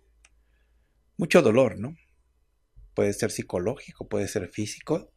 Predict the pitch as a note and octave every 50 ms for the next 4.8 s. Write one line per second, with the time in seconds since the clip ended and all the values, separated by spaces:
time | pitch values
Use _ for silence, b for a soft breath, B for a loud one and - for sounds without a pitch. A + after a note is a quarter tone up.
0 | _ - - G2+ F2+ G2 - - - - F#2+ F2+ E2+ F#2 G#2+ C3+ - - - D#3
1 | E3+ D#3+ - - - - - _ _ _ _ _ _ _ _ _ _ _ - -
2 | - G2+ G2 - G2+ F#2 - - C#3 D3+ - - A#2+ - G#2 - - G2 G2 G#2
3 | A2 G#2+ - A2+ A2 G#2+ F#2+ F2+ F2+ F#2 G2+ G2+ F2+ - - A2 - - - -
4 | - F2+ E2+ E2 - - - - - - C3 C3 A#2 - -